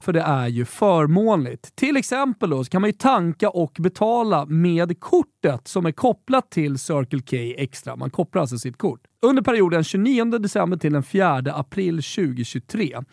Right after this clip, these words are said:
Och gör man det, då är man alltså med. Det räcker. Vinsten är ett presentkort på Circle K värt femhundra kronor och kan inte bytas in mot kontanter.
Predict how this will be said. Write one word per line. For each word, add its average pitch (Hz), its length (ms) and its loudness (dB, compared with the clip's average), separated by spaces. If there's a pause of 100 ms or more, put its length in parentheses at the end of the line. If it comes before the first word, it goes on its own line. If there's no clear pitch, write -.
(300)
Och - 380 -2
gör 269 500 4
man 233 260 4
det, 131 320 -6
då 165 220 2
är 143 120 2
man 135 120 0
alltså 120 200 -4
med. 135 420 0 (100)
Det 160 120 -2
räcker. 170 460 -4 (460)
Vinsten 277 520 0
är 202 120 4
ett 180 100 -4
presentkort 175 500 -2
på 165 80 -4
Circle 160 280 -4 (160)
K 135 60 -4
värt 139 300 0
femhundra 131 560 0
kronor 127 420 -6
och 135 140 -6
kan 160 280 -2
inte 147 280 -4
bytas 120 340 -8
in 127 180 -2
mot 117 220 -6
kontanter. 226 600 -4